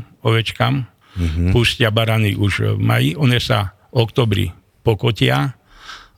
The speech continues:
Speaker 1: a potom už na Vianoce jesť, len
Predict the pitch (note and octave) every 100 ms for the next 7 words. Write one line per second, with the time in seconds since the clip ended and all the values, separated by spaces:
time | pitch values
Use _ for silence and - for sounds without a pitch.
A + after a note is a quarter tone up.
0 | - B2 G2+ - - - C3+ C#3+ C3 A2+
1 | D3 B2 B2 B2+ A#2+ A#2 G#2+ A#2+ A#2+ D#3
2 | D#3 C3+ B2+ A2+ A2+